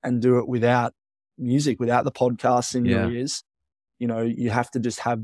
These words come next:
Speaker 1: your thoughts in your, in your head, because you're not gonna have that music on the event." And you need to know that
Speaker 2: Yeah.
Speaker 1: you can, you can push and dig deep, right? You're gonna be out there for six, seven, eight hours, whatever the case may be. And so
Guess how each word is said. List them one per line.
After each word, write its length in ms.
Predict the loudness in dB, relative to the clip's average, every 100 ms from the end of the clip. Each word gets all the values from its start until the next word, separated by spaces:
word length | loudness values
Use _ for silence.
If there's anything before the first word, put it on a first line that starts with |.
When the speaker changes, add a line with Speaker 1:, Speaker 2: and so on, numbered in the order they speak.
| -8
Speaker 1:
your 200 | -6 -6
thoughts 640 | 2 4 4 2 -8 -10 _ -6
in 160 | 0
your, 320 | 4 6 4 4
in 120 | 4
your 120 | 6
head, 200 | 6 4
because 340 | 2 -2 -2
you're 100 | -2
not 100 | 0 2
gonna 120 | 2
have 280 | 4 2 2
that 160 | 0
music 440 | 2 2 2 -2 -4 -18 _ _ 0
on 140 | 4
the 140 | 4
event." 320 | 4 4 2 -2 _ -12
And 140 | -8
you 60 | -2
need 100 | 2
to 100 | 4
know 240 | 6 6 6
that 80 |
Speaker 2:
Yeah. 100 | 4
Speaker 1:
you 60 | 4
can, 320 | 0 -2 0
you 120 | 0 0
can 200 | -2 -2
push 300 | 2 2 2
and 140 | 0
dig 180 | 2 0
deep, 280 | 2 0 0
right? 220 | 0 0
You're 80 | 2
gonna 120 | 2
be 140 | 4 4
out 180 | 4 4
there 180 | 2
for 320 | 2 -2 -4 -6 -10 -10 -12 _
six, 260 | -2 -2 2
seven, 220 | 4 4
eight 180 | 6 6
hours, 420 | 6 4 2 2
whatever 260 | 2 2 0
the 100 | 2
case 260 | 2 0
may 120 | -2 2
be. 360 | 2 2 0 -4
And 140 | -4
so 400 | 0 2 4 2